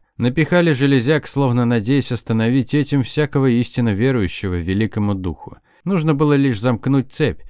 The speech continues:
Здесь, здесь и здесь. И немного, совсем чуть-чуть начальной силы. Первотолчок. А дальше реакция пойдет, разогревая самое себя. Сила эта была.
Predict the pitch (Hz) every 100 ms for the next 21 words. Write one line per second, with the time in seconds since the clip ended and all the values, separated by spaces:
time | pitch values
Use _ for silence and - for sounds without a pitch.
0 | _ - 98 120 156 135 92 87 127 127
1 | 127 104 95 85 73 - _ _ _ -
2 | 123 107 101 135 95 71 - _ - 143
3 | - 165 - 160 - 180 107 98 - 139
4 | 120 120 - 104 73 - _ _ 175 151
5 | 143 139 123 - 73 - - _ _ 95
6 | 92 156 147 - - - _ 101 170 -
7 | 165 151 165 117 147 151 147 139 120 101
8 | 117 - 117 107 92 95 - 80 71 -
9 | _ _ _ _ _ _ _ - - 208
10 | 180 - 127 - 127 104 113 80 69